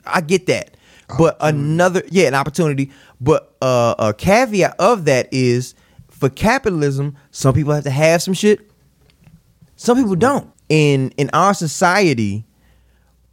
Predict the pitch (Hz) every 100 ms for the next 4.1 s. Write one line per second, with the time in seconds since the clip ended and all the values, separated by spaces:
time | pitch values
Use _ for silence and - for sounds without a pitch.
0 | _ _ _ _ _ _ - 170 131 139
1 | 233 226 180 131 131 117 110 113 - _
2 | _ _ _ _ _ _ - 151 143 160
3 | 143 - 107 107 156 190 170 127 104 104